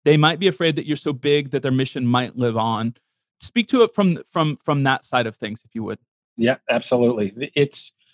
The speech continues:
Speaker 2: and it's interesting because I think we take that into account, and I know I certainly take that into account as I'm looking at here to try to calm them down,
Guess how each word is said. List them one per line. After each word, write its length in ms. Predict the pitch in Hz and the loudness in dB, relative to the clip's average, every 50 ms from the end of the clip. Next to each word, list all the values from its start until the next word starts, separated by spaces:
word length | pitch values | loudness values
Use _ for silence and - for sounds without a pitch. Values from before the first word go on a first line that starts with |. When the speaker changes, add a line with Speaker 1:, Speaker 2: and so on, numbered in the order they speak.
| _ _ _ - | _ _ _ 0
Speaker 2:
and 100 | 151 160 | 2 2
it's 120 | 156 - | 2 4
interesting 540 | - 202 180 170 - 156 143 - 139 127 123 | 4 4 4 6 4 2 2 2 2 2 4
because 220 | 127 123 139 131 | 4 4 2 2
I 100 | 135 131 | 2 0
think 240 | 127 - 165 170 165 | 0 2 2 2 4
we 100 | 170 147 | 4 2
take 240 | 143 - 143 143 139 | 2 2 2 2 4
that 140 | 139 131 127 | 4 4 4
into 240 | 131 127 127 117 110 | 4 4 4 2 2
account, 340 | 107 - - 131 127 127 | 0 0 -2 0 0 0
and 80 | 107 113 | -2 0
I 80 | 117 120 | 2 2
know 280 | 123 127 127 127 120 | 4 4 4 2 2
I 120 | 117 127 131 | 2 0 -2
certainly 600 | 127 - - 143 147 135 120 120 113 107 101 - _ _ _ _ _ _ _ - | 0 0 2 2 2 2 0 -2 -2 -2 -4 -6 _ _ _ _ _ _ _ -4
take 220 | - 139 131 - | -2 -2 0 2
that 180 | - 123 120 120 | 2 2 2 4
into 220 | 123 123 123 113 | 4 4 4 2
account 360 | 110 104 - - 127 117 113 110 | 2 0 0 0 0 0 2 0
as 140 | 107 - | -2 -2
I'm 140 | 110 104 107 | -2 0 0
looking 400 | 117 117 131 131 - 123 117 117 | 2 2 2 0 0 0 0 0
at 80 | 110 - | 0 0
here 160 | - 101 98 | 0 -2 -2
to 120 | 101 104 | -2 -4
try 280 | - - - 135 - 117 | -4 -2 0 0 0 2
to 240 | 120 120 113 110 - _ _ _ _ _ - | 2 2 0 0 -2 _ _ _ _ _ -8
calm 280 | - - 151 151 151 147 | -2 0 2 2 4 4
them 160 | 147 143 143 | 4 4 4
down, 360 | 135 135 131 127 135 139 147 | 4 4 4 2 0 -2 -6